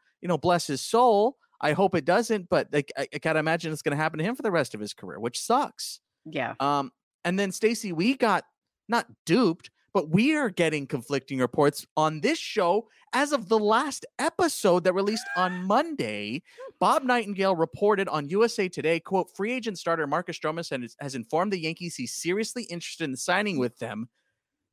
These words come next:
Speaker 1: but the Yankees have declined," that word, "declined to make an offer."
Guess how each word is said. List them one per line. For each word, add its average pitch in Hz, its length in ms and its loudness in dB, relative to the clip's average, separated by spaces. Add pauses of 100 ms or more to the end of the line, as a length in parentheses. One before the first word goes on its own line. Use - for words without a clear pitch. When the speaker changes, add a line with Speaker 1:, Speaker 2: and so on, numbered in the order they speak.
Speaker 1:
but 151 320 0
the 151 100 4
Yankees 180 460 0
have 180 160 2
declined," 170 1160 4 (160)
that 131 240 0
word, 196 540 6
"declined 202 960 2 (540)
to 175 100 2
make 175 220 0
an 196 160 -2
offer." 247 480 0